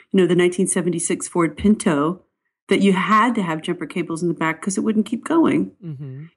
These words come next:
Speaker 1: You just say, "Hey, no, I, I'm sorry, I don't have jumper cables." Right? And
Speaker 2: Mm-hmm.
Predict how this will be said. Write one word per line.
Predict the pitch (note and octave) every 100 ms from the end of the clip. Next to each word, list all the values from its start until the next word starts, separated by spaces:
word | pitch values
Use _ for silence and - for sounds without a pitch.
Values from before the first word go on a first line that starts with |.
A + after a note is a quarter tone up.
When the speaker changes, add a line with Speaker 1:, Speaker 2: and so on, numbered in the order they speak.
| -
Speaker 1:
You | C#4
just | C#4+ C#4+
say, | B3+ A#3 A3
"Hey, | A3+ B3
no, | A#3+ A3+
I, | A3
I'm | G#3+
sorry, | G3 A#3
I |
don't | A#3 A3+
have | A3
jumper | A#3 A#3
cables." | - - F3 - - - _ _ _ _ _ _ _ _ _ _ _ _ _ _ _ _ -
Right? | B3 C4+
And | B3+ B3
Speaker 2:
Mm-hmm. | - D3+ E3